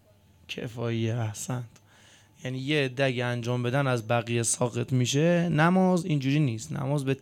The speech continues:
تک تک افرادی که مسلمون شدن نماز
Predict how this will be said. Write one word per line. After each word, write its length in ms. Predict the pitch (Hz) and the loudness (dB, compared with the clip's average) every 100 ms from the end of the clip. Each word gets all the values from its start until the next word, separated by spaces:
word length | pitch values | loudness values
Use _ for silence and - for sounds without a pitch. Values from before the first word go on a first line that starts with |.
| - | -6
تک 380 | - 147 143 - | 2 2 2 -2
تک 520 | 156 156 175 175 175 | -2 2 2 2 -2
افرادی 480 | - - - 147 131 | -6 -8 -6 -6 -4
که 120 | 131 | -4
مسلمون 600 | 127 123 - 131 123 131 131 | -4 -4 -2 0 0 0 2
شدن 520 | 131 139 165 185 196 - - - - _ - | 0 2 0 0 -6 -18 -20 -20 -20 _ -8
نماز 640 | 131 127 135 160 185 170 | -2 2 4 6 6 2